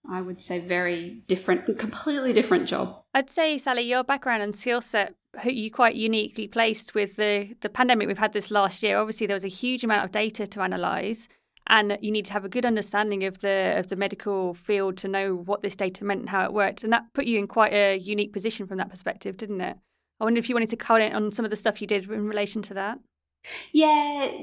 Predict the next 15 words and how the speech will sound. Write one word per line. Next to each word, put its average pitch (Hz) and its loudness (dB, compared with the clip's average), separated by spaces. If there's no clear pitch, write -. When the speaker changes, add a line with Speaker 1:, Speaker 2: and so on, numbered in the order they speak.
Speaker 1:
definitely. 254 2
Um, 233 2
so 233 0
the 262 0
way 294 4
it 415 2
happened 233 4
was 226 0
part, 277 2
because 262 2
my 370 10
P 247 2
H - 0
D 220 0
topic - -4